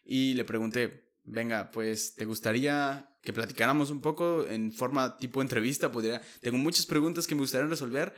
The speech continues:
Nos sentamos a platicar, ¿qué te parece? ¿Me, me dejarías grabar la conversación para, pues, yo después, eh, acordarme de las cosas?". Y aceptó, me dijo que sí, me dijo, "Vale, platicamos".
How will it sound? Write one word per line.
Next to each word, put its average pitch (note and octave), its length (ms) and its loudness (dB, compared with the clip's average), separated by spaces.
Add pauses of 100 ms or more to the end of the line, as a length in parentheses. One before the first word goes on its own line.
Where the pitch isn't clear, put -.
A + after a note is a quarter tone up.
Nos B2+ 160 2
sentamos C3 380 2
a F3 80 -4
platicar, D3+ 480 2
¿qué G#3+ 100 -4
te G3 80 -4
parece? F#3 580 0
¿Me, B2+ 140 -4
me A#2+ 180 0
dejarías B2+ 360 2
grabar E3+ 180 2
la F3 80 0
conversación D3 500 -4
para, D#3+ 220 0
pues, A2 140 -6
yo A#2+ 100 -2
después, C#3 580 -2
eh, A#2 220 0
acordarme B2 480 2
de D3+ 80 6
las C3 180 -2
cosas?". F3+ 500 -4
Y A#2 120 0
aceptó, B2+ 600 2
me B2 100 0
dijo C#3 180 0
que - 120 -8
sí, G#3 340 -2
me A#2 60 -2
dijo, G2+ 520 -4
"Vale, A2 240 0
platicamos". C3 800 -4